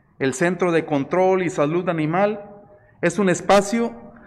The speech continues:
donde participan agrupaciones voluntarias, implementamos campañas semanales de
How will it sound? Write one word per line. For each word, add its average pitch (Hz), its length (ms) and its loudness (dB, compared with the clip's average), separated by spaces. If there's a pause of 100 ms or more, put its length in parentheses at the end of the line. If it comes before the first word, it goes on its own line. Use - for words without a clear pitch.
(140)
donde 156 280 2
participan 196 680 2
agrupaciones 180 840 0
voluntarias, 175 1120 0 (560)
implementamos 143 840 0
campañas 170 640 0
semanales 160 960 -2 (220)
de 147 320 2